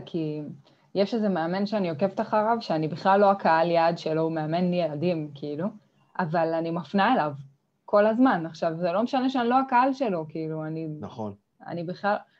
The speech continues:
Speaker 1: אבל אני מבינה מה זה מאמן איכותי, ואני רואה את השיווק שלו,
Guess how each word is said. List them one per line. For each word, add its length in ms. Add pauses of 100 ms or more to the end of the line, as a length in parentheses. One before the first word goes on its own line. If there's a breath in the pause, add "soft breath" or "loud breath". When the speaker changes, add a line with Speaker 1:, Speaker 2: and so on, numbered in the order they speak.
Speaker 1:
אבל 180
אני 280
מבינה 680
מה 200
זה 100
מאמן 340
איכותי, 460
ואני 220
רואה 360
את 60
השיווק 440
שלו, 260